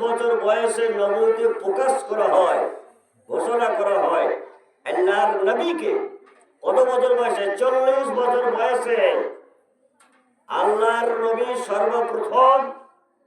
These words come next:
যে সুন্নত পালন করলেন, একজন বিধবা নারীকে বিবাহ করলেন। হযরতে মা খাদিজাতুল কুবরা রাদিয়াল্লাহু আনহার বয়স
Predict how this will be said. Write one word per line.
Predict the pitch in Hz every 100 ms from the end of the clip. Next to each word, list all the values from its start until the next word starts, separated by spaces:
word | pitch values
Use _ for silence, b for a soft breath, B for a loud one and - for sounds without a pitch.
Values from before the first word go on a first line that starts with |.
| _ _ _ -
যে | 196
সুন্নত | 202 - 269 294 302 285 -
পালন | 220 233 226 220
করলেন, | 214 220 208 214 - - - - _ _ _ _ _ _ -
একজন | 175 196 202 208 202 185
বিধবা | 185 202 226 214 202 190
নারীকে | 175 180 - 233 - 208
বিবাহ | 185 170 175 185 180 185 180
করলেন। | 160 160 165 165 185 180 175 - - - _ _ _ _ _ -
হযরতে | 143 - 170 170 160 151
মা | 147 185 190 196 202 202
খাদিজাতুল | 160 156 180 175 - 180
কুবরা | 180 175 - - - 208 226 - - - _ -
রাদিয়াল্লাহু | 151 180 190 175 170
আনহার | 185 175 165
বয়স | 160 185